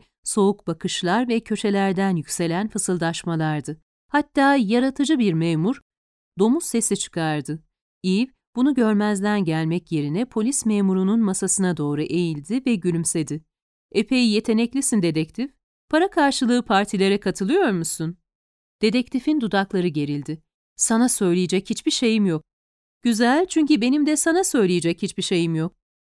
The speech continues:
Eve gözlerini kırpmadan ona bakmaya başladı. Dedektif sonunda bakışlarını başka yöne çevirdi. Eve tatmin olmuş halde doğrularak yüzbaşı Roth'un ofisine yöneldi.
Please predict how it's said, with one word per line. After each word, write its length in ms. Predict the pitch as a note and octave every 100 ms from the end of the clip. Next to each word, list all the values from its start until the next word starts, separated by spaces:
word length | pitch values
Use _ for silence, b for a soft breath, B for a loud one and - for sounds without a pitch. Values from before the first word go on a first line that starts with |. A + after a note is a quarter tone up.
| _ -
Eve 220 | A#3 C#4+ - _ -
gözlerini 520 | A#3+ C4+ D4 D4+ D#4+
kırpmadan 580 | - F4 B3 F#3+ F#3 G#3+
ona 260 | G3 A#3 F3+
bakmaya 420 | D#3+ F3 D#3+ D3+
başladı. 560 | D3+ - D#3+ D3+ D#3 _ _ -
Dedektif 460 | F3 D#3+ - C4+
sonunda 500 | - A3 G#3 G#3+ A3+
bakışlarını 640 | F3+ - - A3 G#3+ A#3+ C#4
başka 300 | A3+ - G3
yöne 240 | D#3 D3+
çevirdi. 560 | E3 D#3 D#3 D3 D#3 - _ -
Eve 240 | F#3 G3
tatmin 440 | A3+ F#3+ F#3+ B3 C#4
olmuş 340 | A3+ G#3+ -
halde 320 | F3 E3+ D#3
doğrularak 580 | E3 E3 E3+ E3 C#3 A3+ _ -
yüzbaşı 500 | B3+ B3+ B3 B3+ F#3+
Roth'un 420 | F#3 F#3 A#3 A#3
ofisine 460 | E3 F#3 - E3 D#3
yöneldi. 520 | D3 D3+ D3+ D3+